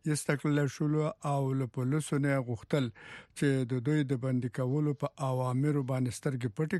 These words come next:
کړي او د خلکو خوا ونیسي. حکومت وویل د پولیسو درې سوه منصبان ان کم غونډې ټپیان شوي دي. د رایې ورکوونکو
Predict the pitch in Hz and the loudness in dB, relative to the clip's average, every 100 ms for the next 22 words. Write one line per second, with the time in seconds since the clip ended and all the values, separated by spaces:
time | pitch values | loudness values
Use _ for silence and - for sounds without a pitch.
0 | - 175 170 160 143 135 120 - 175 170 | 0 0 0 0 -2 -2 -4 0 0 0
1 | 143 - 147 131 131 123 113 127 127 _ | -6 0 0 2 0 0 -2 -10 -12 _
2 | _ _ - - - - 151 160 175 147 | _ _ -20 -20 -14 -2 0 4 4 6
3 | 180 175 156 147 - 147 160 - 151 127 | 4 4 4 2 2 2 2 2 2 4
4 | 151 143 139 123 127 120 117 107 147 147 | 2 2 4 4 2 0 0 2 2 2
5 | 165 135 127 151 131 127 120 120 123 - | 0 -2 0 0 0 0 -2 -2 -4 -2
6 | 120 - 139 117 104 123 - 135 135 131 | -4 -2 -2 -2 -4 -10 -6 -2 0 0
7 | 123 123 135 123 143 160 - | 0 -2 -2 0 2 2 2